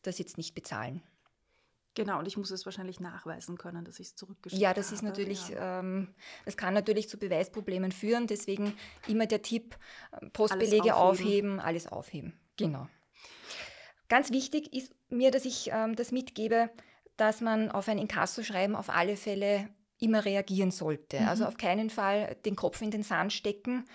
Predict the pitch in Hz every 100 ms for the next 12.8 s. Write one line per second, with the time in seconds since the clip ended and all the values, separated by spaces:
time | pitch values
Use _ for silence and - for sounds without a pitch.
0 | - - - - - - 226 220 220 220
1 | 220 226 220 220 208 208 208 214 220 202
2 | 202 180 170 - 196 202 202 208 202 214
3 | 240 247 247 208 208 208 214 226 214 185
4 | 214 220 170 165 208 220 190 196 196 -
5 | 190 - - 156 160 - - 220 165 165
6 | 165 190 185 196 196 214 202 208 196 -
7 | - 185 - 208 - - - - 190 190
8 | 196 254 - 226 220 214 208 202 196 202
9 | 208 - - - - 214 214 180 190 185
10 | - 175 170 190 - - 208 240 247 233
11 | 226 220 - - _ _ _ - 202 -
12 | 202 - 185 180 - 190 185